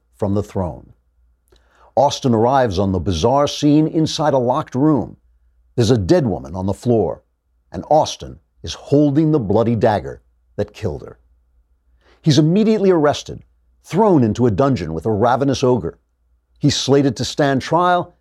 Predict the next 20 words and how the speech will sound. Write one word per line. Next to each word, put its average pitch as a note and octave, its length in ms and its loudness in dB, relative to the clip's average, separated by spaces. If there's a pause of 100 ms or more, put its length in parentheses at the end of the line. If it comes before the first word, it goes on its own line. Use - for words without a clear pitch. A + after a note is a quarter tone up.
(220)
and G#2+ 120 -6
condemned D#3+ 580 0
to F3 100 -8
torture - 560 -2 (240)
by F2+ 80 -2
the E2+ 100 -6
tyrant D3+ 640 -2 (120)
Lord C3 460 2
Iron B2+ 400 -4 (220)
and F2+ 100 -8
his F#2+ 120 -8
High A2 260 0
Council. - 480 -6 (920)
Austin C3 500 0
seems B2 440 0
doomed F2+ 540 -2 (260)
until D#3 640 0
a G#2+ 80 -8
mutant D#3 580 -2
rodent A2 580 -2